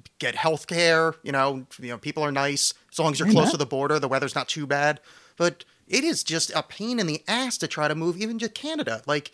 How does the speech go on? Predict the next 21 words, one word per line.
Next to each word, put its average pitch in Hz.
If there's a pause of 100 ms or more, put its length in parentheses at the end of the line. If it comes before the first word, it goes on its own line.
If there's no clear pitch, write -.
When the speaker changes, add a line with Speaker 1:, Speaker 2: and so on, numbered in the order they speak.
(200)
Speaker 1:
you 135
Speaker 2:
Right. 113
Speaker 1:
have 247
to, 147
like, 139
there's 143
all 170
sorts 143
of 123
tests. 190
You 147
have -
to 127
prove 160
that 135
you'd 127
be 127
a 120
useful 120
citizen. 196
There's 170